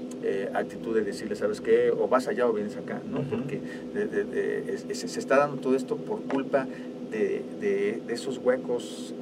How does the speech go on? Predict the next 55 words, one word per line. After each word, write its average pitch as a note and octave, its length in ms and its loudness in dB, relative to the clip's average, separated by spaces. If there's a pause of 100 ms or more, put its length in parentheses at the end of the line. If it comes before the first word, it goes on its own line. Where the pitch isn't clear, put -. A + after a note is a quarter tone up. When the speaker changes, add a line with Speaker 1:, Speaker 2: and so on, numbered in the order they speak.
Speaker 1:
de - 180 -2
or-, G2+ 120 2
de, G2 260 2
de G2 100 2
organización, G#2 760 -2
digamos, G#2+ 240 0
Speaker 2:
Claro. A2+ 180 10
Speaker 1:
que - 100 0
tiene A2+ 220 -2
el G#2 80 0
básquetbol G2+ 460 -2
a G2 40 -2
nivel, F2+ 260 -2 (140)
a - 60 -6
nivel F#2+ 240 -4
nacional, - 480 -6
¿no? - 100 -6 (200)
Entonces, - 240 -4
lo G2 100 0
que - 80 -4
tenemos B2+ 460 -2
que - 80 2
hacer A#2+ 240 6 (580)
es A2 260 2 (200)
a, - 180 -2
a A#2 100 0 (120)
hacerles C#3 380 2
ver C3 180 4
que B2 100 0
no A#2+ 180 2
es B2+ 140 0 (220)
tanto A2+ 240 -2
el - 100 -2
que - 100 -2
no - 160 -2
queramos G#2 380 -2
que - 220 -8
jueguen, G2+ 400 0 (120)
¿no? B3 120 -4
Sino - 240 -8
que - 80 -6
también - 260 -6
se - 120 -2
preparen C3+ 600 -2 (720)
para F2+ 220 -2
jugar E2+ 460 0 (420)
con F2+ 160 -8
un G2 80 -6
equipo, - 520 -2
con G2 160 -4
un G#2 80 -6
sentido F2+ 300 -4
de - 80 0
pertenencia, G2+ 720 -6
Speaker 2:
Así G#2 100 -4